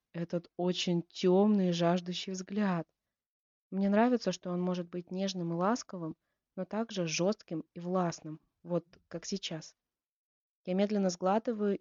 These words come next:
и инстинктивно отступаю к постели, когда он неспешно надвигается на меня.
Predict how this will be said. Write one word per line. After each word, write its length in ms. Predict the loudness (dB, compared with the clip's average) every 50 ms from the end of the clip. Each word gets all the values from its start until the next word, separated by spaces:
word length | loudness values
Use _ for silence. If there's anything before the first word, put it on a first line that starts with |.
| _
и 80 | -6 -6
инстинктивно 760 | -4 -4 -6 -6 -6 -6 -6 -6 -6 -2 0 2 2 2 0
отступаю 520 | -2 -4 -8 -14 -14 -8 -4 -2 -2 -2 -2
к 80 | -4
постели, 500 | -6 -8 -6 -6 -6 -2 -2 0 0 -2
когда 320 | -4 -6 -10 -6 -4 -2 0
он 140 | 2 2
неспешно 520 | 0 0 -2 -4 -6 -6 -6 -6 -6 -6 -6
надвигается 680 | -6 -6 -4 -6 -6 -6 -4 -4 -4 -6 -6 -10 -12 -10
на 80 | -8
меня. 340 | -6 -4 -4 -4 -6 -8 -10